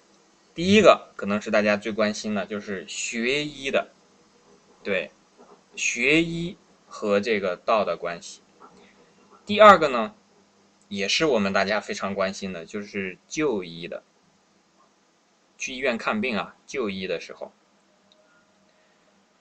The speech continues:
最后一个呢，是比较少的一部分的这个从医的，就是以医生为职业的，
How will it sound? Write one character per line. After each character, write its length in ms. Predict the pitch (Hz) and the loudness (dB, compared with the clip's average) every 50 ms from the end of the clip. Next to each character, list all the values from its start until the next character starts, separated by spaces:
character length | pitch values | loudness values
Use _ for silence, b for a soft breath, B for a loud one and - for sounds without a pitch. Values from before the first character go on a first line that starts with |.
| _ _ | _ _
最 120 | - 190 | 2 6
后 200 | 185 220 220 165 | 8 10 10 10
一 100 | 127 110 | 8 6
个 140 | 101 107 107 | 2 2 2
呢， 260 | 104 95 92 - - _ _ _ _ _ _ _ _ _ _ _ _ _ _ _ _ | 2 0 -2 -4 -8 _ _ _ _ _ _ _ _ _ _ _ _ _ _ _ _
是 580 | - - - - 113 107 104 104 101 90 - - _ _ _ | -6 -6 -4 -2 -2 0 0 0 -2 -2 -6 -12 _ _ _
比 140 | - 110 101 | -12 -8 0
较 240 | 110 101 98 101 | 2 2 2 2
少 400 | 104 - - - 90 78 73 76 | 2 -2 -2 -2 -2 -2 -2 -4
的 140 | 85 95 95 | -2 -4 -4
一 100 | 90 87 | -4 -6
部 160 | 87 - 95 | -12 -14 -14
分 180 | 90 - 90 78 | -12 -12 -12 -12
的 120 | 76 71 | -12 -14
这 160 | - - 78 76 | -12 -12 -14 -14
个 260 | - 65 50 - - _ _ _ _ _ _ _ _ _ _ _ _ _ _ _ _ | -12 -12 -12 -12 -14 _ _ _ _ _ _ _ _ _ _ _ _ _ _ _ _
从 400 | - - - - 101 107 120 135 | -12 -10 -6 -4 -4 -4 -4 -6
医 240 | 131 117 113 113 113 | -10 -10 -8 -4 -4
的， 200 | 101 - - - _ _ _ _ _ _ _ _ _ _ _ _ _ _ _ _ | -4 -4 -6 -10 _ _ _ _ _ _ _ _ _ _ _ _ _ _ _ _
就 160 | _ - 113 107 | _ -8 -6 -6
是 320 | 101 107 104 101 90 - - _ _ | -4 -2 -2 -4 -4 -6 -16 _ _
以 400 | - 95 92 92 90 87 - _ _ | -12 -10 -10 -10 -12 -14 -16 _ _
医 160 | - 127 131 135 | -14 -10 -8 -6
生 240 | - 151 131 127 | -4 -4 -4 -2
为 180 | 127 107 98 104 | 0 0 0 0
职 260 | 101 101 - 90 92 | -2 -4 -8 -8 -6
业 280 | 98 113 127 120 104 87 | -6 -2 0 0 0 -2
的， 100 | - | -4